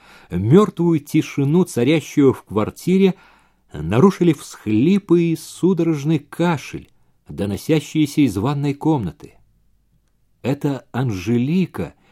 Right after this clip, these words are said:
не в силах больше задерживать дыхание, вынырнула из ванны, решившись глотнуть воздуха.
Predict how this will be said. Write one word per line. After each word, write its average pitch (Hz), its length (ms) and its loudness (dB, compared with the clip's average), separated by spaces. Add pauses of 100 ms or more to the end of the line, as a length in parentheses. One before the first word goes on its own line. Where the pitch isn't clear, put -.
(400)
не 120 240 2
в - 100 -4
силах 175 580 2
больше 147 460 2
задерживать 127 800 0
дыхание, 170 640 0
вынырнула 156 800 2
из 120 280 0
ванны, 180 580 2 (440)
решившись 180 800 0 (280)
глотнуть 120 720 0
воздуха. 117 720 -6